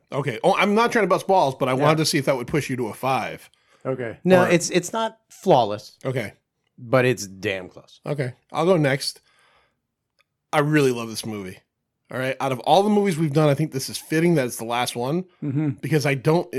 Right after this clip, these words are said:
Speaker 1: I'm trying to be respectful and keep this to a short podcast.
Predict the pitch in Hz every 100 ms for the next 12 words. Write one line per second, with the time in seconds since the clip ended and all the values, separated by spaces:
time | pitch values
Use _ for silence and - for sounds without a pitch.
0 | - 139 - 156 160 165 151 151 143 -
1 | 156 143 - 151 151 120 - 143 127 -
2 | 135 117 - 147 139 - 151 151 165 160
3 | 151